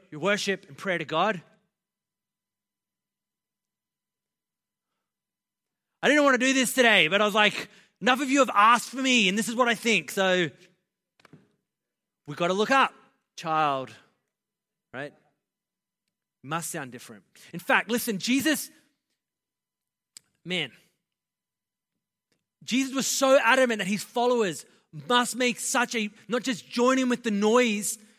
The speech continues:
but make a different sound, okay? In, in fact, one of the most simplest analogies Jesus gave, he said, "Listen, you're the salt of the earth, right? You're the salt of the earth." In fact, the same author who wrote Acts that we're reading, he wrote the Gospel of Luke,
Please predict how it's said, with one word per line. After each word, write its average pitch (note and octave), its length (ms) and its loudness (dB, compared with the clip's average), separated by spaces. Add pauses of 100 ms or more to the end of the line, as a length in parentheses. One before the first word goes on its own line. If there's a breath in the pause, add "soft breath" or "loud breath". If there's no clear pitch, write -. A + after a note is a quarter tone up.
(320 soft breath)
but G3 60 -6
make A3+ 180 0
a A3 60 -4
different F#3+ 300 -4
sound, D3+ 320 -4
okay? G3 220 -4
In, A3 140 -4
in G#3 120 -10
fact, G3+ 280 -2
one A#3+ 140 -6
of A#3+ 40 -2
the A#3+ 60 -2
most G#3+ 300 -2 (320 soft breath)
simplest B3 500 0
analogies A3 420 0
Jesus F#3+ 380 -6
gave, G3+ 320 0
he F3 120 -12
said, F#3+ 180 -6
"Listen, G#3 260 -4 (460 soft breath)
you're A3+ 240 -2
the C#4+ 80 -2
salt A#3+ 420 2
of A3 120 0
the F#3+ 160 0
earth, - 460 -2 (400)
right? D#3+ 120 -8
You're F3+ 80 -6
the F3 80 -8
salt B3+ 260 0
of A#3 80 -4
the G3+ 120 0
earth." F3+ 120 -2
In F#3 80 -10
fact, G#3 340 0 (220 loud breath)
the - 80 -12
same A#3+ 220 -2
author A3+ 440 2 (300)
who F#3+ 80 -4
wrote G#3 240 2
Acts G3+ 240 0
that F#3+ 120 -10
we're E3+ 80 -6
reading, F#3+ 360 -2 (340 soft breath)
he F3+ 100 -10
wrote G#3 280 0
the F3+ 80 -6
Gospel F#3+ 380 -4
of E3 80 -6
Luke, F#3+ 340 -4